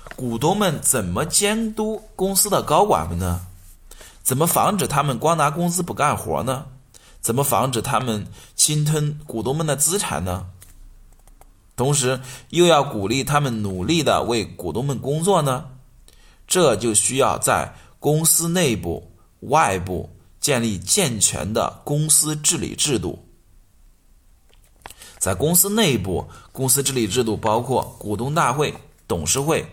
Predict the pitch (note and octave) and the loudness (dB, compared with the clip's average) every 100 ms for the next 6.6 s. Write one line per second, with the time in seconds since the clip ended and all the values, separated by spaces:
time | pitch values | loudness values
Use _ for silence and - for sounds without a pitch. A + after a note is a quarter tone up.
0 | - - - G#2 D#3 E3 E2 A#1 - A#2+ | -20 -16 -8 -2 0 0 -2 0 0 0
1 | D#2+ E2 G#2+ F2+ C#2+ - _ - _ _ | -4 -4 -4 -4 -8 -14 _ -20 _ _
2 | _ _ - - - - - - C#3+ D#3 | _ _ -20 -20 -20 -20 -20 -6 -2 0
3 | F#3+ G#3 F3 G3+ C#3+ A#2+ C#3+ D#3 D#3+ E3 | 2 2 4 4 2 -2 -4 -2 0 2
4 | - A#2 D#3+ D3+ A2+ A#2 E2+ C#2 A2+ A2+ | 2 4 4 4 2 -4 -8 -4 -4 -4
5 | - F3+ C3 D#2 - D2+ G#2+ - A#2+ B2 | 2 4 4 0 -4 -4 -2 -2 0 -2
6 | A2 G#2 G2+ F2 E2+ | -2 -2 -4 -6 -8